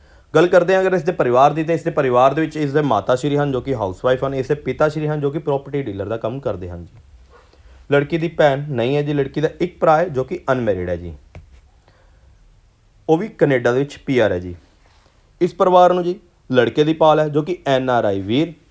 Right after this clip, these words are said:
ਹਿੰਦੂ ਪਰਿਵਾਰ ਤੋਂ ਬਿਲੋਂਗ ਕਰਦਾ ਹੋਵੇ ਜਾਂ ਅਰੋੜਾ ਸਿੱਖ ਪਰਿਵਾਰ ਤੋਂ ਬਿਲੋਂਗ ਕਰਦਾ ਹੋਵੇ। ਲੜਕਾ ਕੈਨੇਡਾ ਦੇ ਵਿੱਚ ਪੀ ਆਰ ਹੋਵੇ ਜਾਂ ਉੱਥੋਂ ਦਾ ਸਿਟੀਜ਼ਨ ਹੋਵੇ ਜੀ।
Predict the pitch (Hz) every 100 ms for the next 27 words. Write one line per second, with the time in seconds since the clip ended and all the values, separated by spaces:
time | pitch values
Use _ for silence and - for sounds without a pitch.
0 | _ _ _ _ _ _ _ 143 180 208
1 | 202 175 156 123 - 147 120 107 127 147
2 | 143 147 147 156 147 165 - 151 175 196
3 | 190 170 165 147 120 110 156 156 135 113
4 | 98 87 90 90 80 - _ - _ _
5 | _ _ _ _ _ - _ - - -
6 | 135 135 143 143 147 135 135 139 139 -
7 | 113 120 139 147 151 160 156 156 143 170
8 | - 117 107 90 90 85 82